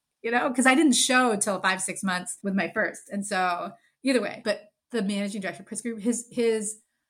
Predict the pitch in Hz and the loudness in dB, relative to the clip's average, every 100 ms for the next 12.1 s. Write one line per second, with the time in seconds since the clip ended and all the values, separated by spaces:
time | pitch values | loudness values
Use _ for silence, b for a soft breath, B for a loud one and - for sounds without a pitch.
0 | - 196 185 220 196 175 170 147 160 - | -6 0 0 0 -4 -4 -4 -4 -6 -6
1 | - 214 233 214 226 196 185 - 247 240 | -8 -4 -2 -2 -2 -4 -4 -2 2 4
2 | 240 254 196 180 175 170 - _ _ - | 4 0 0 0 0 -2 -4 _ _ 2
3 | - 220 220 220 214 202 214 185 220 240 | 6 8 8 8 4 2 2 0 0 0
4 | 247 190 190 202 180 185 - - 240 233 | 0 0 2 2 2 -2 -2 4 6 8
5 | 233 214 190 185 190 180 - 214 196 190 | 6 4 2 0 -4 -4 -2 0 0 0
6 | - 175 - - - - - - 202 196 | 0 -2 -2 -8 -10 -12 -4 -4 -2 -2
7 | 185 247 285 254 269 262 247 254 269 302 | 2 2 2 0 -2 -2 -6 -2 0 2
8 | 320 - - 302 254 269 262 196 185 - | 0 0 -2 0 0 -2 -2 2 2 2
9 | 208 214 233 220 202 190 185 185 180 170 | 0 0 0 0 -2 -2 -4 -6 -8 -8
10 | 175 - 143 151 - - _ 175 170 147 | -10 -10 -10 -8 -8 -10 _ -6 -4 -6
11 | - - 208 _ _ _ - 147 - 240 | -10 -12 -16 _ _ _ -10 -6 0 2